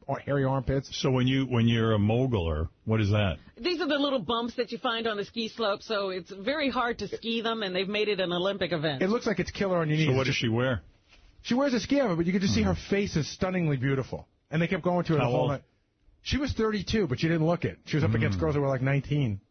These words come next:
Speaker 2: Blonde, huh?
Speaker 1: Blonde.
Speaker 3: And it looked like she was sitting there with a group of her girlfriends. It looked like you were watching Sex and the City
Speaker 1: Yeah.
Speaker 3: over the side.
Speaker 1: I mean, she was re-, I'll print out a picture. She's really cute.
Speaker 2: Got a boyfriend?
Speaker 1: I don't know.
Speaker 2: Boy, she must be in awesome shape if she's doing that ski crap. Her ass gets, like,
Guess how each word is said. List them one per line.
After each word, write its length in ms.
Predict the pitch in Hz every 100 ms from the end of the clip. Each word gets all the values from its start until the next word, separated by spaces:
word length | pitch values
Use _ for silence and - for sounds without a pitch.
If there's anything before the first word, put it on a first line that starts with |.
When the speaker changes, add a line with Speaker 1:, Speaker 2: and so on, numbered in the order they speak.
| _ -
Speaker 2:
Blonde, 360 | 98 98 107 85
huh? 140 | 98 113 -
Speaker 1:
Blonde. 560 | 143 143 151 151 147 127 - _
Speaker 3:
And 140 | 320
it 100 | 330
looked 180 | 320 415
like 120 | 381
she 100 | 269
was 140 | 302 269
sitting 240 | 339 302
there 140 | 285 277
with 100 | 247
a 60 |
group 220 | 202 269
of 100 | 247
her 80 | 220
girlfriends. 460 | 190 240 240 262 226
It 80 | 226
looked 160 | 294
like 100 | 302
you 80 | 240
were 120 | 240
watching 340 | 240 254 247 208
Sex 300 | - 254 -
and 120 | 233
the 60 | 196
City 260 | 302 302
Speaker 1:
Yeah. 120 | 123 -
Speaker 3:
over 100 | -
the 120 | 165
side. 380 | 175 156 139 -
Speaker 1:
I 40 | 139
mean, 60 |
she 100 | 143
was 100 | 160
re-, 100 | 160 175
I'll 160 | 190
print 180 | 190 202
out 100 | 170
a 40 | 151
picture. 260 | 151 139
She's 140 | 120 160
really 320 | 135 151 123
cute. 340 | - 127 101 - _ -
Speaker 2:
Got 100 | 104
a 20 |
boyfriend? 380 | 90 95 95 117 - _ _ _
Speaker 1:
I 80 | 143
don't 100 | 143
know. 220 | 143 104 - _ _ _ _ _ _ _
Speaker 2:
Boy, 140 | 104 80
she 120 | 87
must 140 | 82
be 80 | 85
in 80 | 76 -
awesome 300 | 87 87 82
shape 300 | - 95 85
if 80 | 90
she's 160 | 82
doing 220 | 87 87 80
that 140 | 76
ski 260 | - 90 85
crap. 300 | - 82 - -
Her 120 | 76
ass 280 | 120 92 -
gets, 200 | - 92
like, 140 | 85